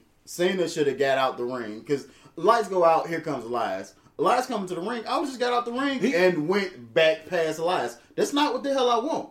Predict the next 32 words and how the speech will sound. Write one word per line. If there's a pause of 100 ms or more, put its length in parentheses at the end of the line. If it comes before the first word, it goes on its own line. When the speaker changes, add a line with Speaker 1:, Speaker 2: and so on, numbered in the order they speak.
(120)
Speaker 2:
Yep.
Speaker 1:
I
came
out
here
for
Taker.
Speaker 2:
Yep. (180)
Speaker 1:
Here
comes
Elias. (240)
And
then
when
Elias
is
running
stuff
down
and
Cena's
on
the
mid
of
the
ramp,
you're
like,
"You
know
what?